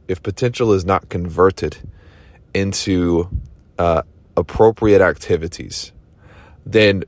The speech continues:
potential will convince a person that there's something there when there is not. This is something I see a lot, in, and not only in entrepreneurs or producers or people,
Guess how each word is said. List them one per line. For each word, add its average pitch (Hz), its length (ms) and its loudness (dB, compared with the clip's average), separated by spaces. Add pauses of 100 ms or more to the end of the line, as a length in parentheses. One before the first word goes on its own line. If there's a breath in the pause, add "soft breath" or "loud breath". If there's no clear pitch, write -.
potential 120 560 2
will 90 160 0
convince 92 500 -4
a 110 80 -2
person - 480 -6 (680)
that 85 460 2 (260)
there's 92 320 2
something 87 500 -2
there 82 180 2
when 80 160 -4
there 80 120 -4
is 80 200 -6
not. - 320 -14 (500 soft breath)
This 135 160 -2
is 113 140 2
something 95 320 -2
I 87 80 0
see - 180 -2
a 87 100 2
lot, 82 380 0
in, 85 240 -4
and 98 140 -4
not 139 180 2
only 120 260 -2
in 87 120 -2
entrepreneurs 87 680 -2
or 80 60 -10
producers 90 580 -4
or 80 60 -8
people, 80 500 -4